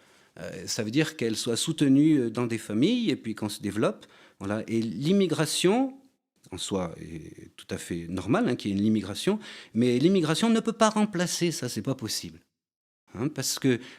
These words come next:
euh, il faut qu'il y ait une intégration dans la population complète. Après, il peut y avoir une main-d'œuvre qualifiée, mais on en a besoin. Voilà. Ça diminue énormément la possibilité d'avoir des cerveaux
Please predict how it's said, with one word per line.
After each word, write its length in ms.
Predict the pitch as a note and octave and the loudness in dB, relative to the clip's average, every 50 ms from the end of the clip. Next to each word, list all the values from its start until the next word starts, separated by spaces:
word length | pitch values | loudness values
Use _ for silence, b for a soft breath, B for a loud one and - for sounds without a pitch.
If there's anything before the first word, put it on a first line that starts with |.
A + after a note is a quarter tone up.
| B A2 | B -4
euh, 140 | A2+ A#2 | -2 0
il 140 | A#2+ A#2+ B2+ | 0 0 0
faut 240 | - - E3+ E3 D#3 | 0 2 2 2 2
qu'il 220 | - - - B2+ | 2 0 0 2
y 20 | A#2 | 6
ait 20 | |
une 100 | B2+ F3 | 6 8
intégration 800 | G#3+ A3 G#3+ G3+ D#3+ C#3+ E3 D#3 - - - D3+ D3 C#3+ C3+ A#2+ | 6 6 4 2 0 0 0 0 0 0 0 0 2 2 0 -2
dans 240 | A2+ A#2+ E3+ G3 G#3 | 0 2 2 4 4
la 80 | G3 | 2
population 720 | - F3+ E3 - D#3+ D3 C3+ C3 - - E3 F3 G#3 A#3 A3 | 2 0 -2 0 2 2 2 0 0 0 2 2 2 0 -2
complète. 540 | - - D#3+ D3 C#3 C3+ D3+ F#3+ F3+ - B B B B B B | 0 0 0 2 2 2 2 0 0 -2 B B B B B B
Après, 360 | F#2+ F#2+ - - - A3 B3+ | -10 -10 -6 -2 0 0 0
il 40 | F#3+ | 0
peut 120 | - B2 | 0 0
y 40 | A2+ | 0
avoir 200 | A2 A2 A2+ A2 | 2 2 0 0
une 120 | G#2+ G2 G2+ | 0 0 0
main-d'œuvre 360 | G2+ F#2+ F#2 G2 F#2+ - - | 0 0 -2 -4 -6 -6 -8
qualifiée, 560 | - G#2 E2+ D#2+ - - - - D#2+ G2 - | -10 -10 -10 -10 -10 -12 -12 -14 -14 -12 -6
mais 100 | - A2+ | -2 0
on 120 | B2 B2+ C3+ | 2 4 4
en 120 | C3+ C#3+ | 4 4
a 60 | D3 | 2
besoin. 400 | D3 C#3 C3+ A#2+ G2+ F#2 E2+ E2 - _ _ _ _ _ | 2 0 -4 -4 -6 -8 -10 -12 -14 _ _ _ _ _
Voilà. 180 | - F#2+ F2+ E2 B B B B B B | -14 -14 -14 -14 B B B B B B
Ça 160 | B C#3+ C#3+ | B 2 4
diminue 420 | D3 G3 A3 G#3+ G#3+ A3 A#3+ A#3+ G#3 - | 4 6 6 6 8 6 6 6 4 4
énormément 720 | G#3+ A#3 A#3+ A#3+ A#3+ A3 A3+ A3+ G#3+ A3 A3+ A#3 A#3+ A#3 | 4 6 6 6 4 4 2 2 2 2 2 2 2 2
la 180 | G3 E3 D3+ C#3 | 2 2 2 2
possibilité 840 | - - - - G3+ F#3+ - - G#3 F3+ F#3 F3 E3+ D#3+ E3 G#3+ A3 | 0 -4 -4 -2 0 0 0 0 -2 -2 0 0 0 2 2 2 2
d'avoir 300 | E3+ D#3+ D3 E3 D#3+ D3+ | 2 2 2 2 2 2
des 100 | D3+ D#3 | 2 4
cerveaux 640 | D3 - - F#3+ E3 E3 D3 D3+ D#3+ E3 E3 - | 4 6 4 4 4 4 4 6 8 6 6 4